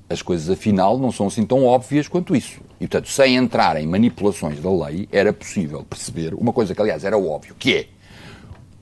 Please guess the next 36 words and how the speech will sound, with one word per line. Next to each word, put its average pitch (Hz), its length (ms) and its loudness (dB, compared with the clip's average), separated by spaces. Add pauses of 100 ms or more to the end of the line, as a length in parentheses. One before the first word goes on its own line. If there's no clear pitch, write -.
(140)
o, 87 180 -2
o 98 160 4
lado 147 320 4
privado 87 460 0
da 98 80 2
economia 85 480 0
está 107 240 -2
a - 60 -4
sofrer 98 420 0
em 101 120 4
grande 92 540 2 (220)
cortes - 400 4
brutais, 92 500 4
não 170 220 4
de 127 80 2
um 113 100 4
salário, 92 540 4
mas 73 200 -4
doze 80 560 0 (280)
ou 73 100 -12
catorze, 82 580 -4 (440)
desde 90 260 0
dois 110 140 2
mil 170 120 4
e 208 60 6
oito. - 300 2 (520)
Quando 143 260 4
finalmente 214 840 6
umas 95 160 2
fatias 233 540 4
que, 202 100 6
entretanto, 180 480 4
não 185 160 4
receberam 214 400 4
custo 208 320 0
nenhum, 143 220 4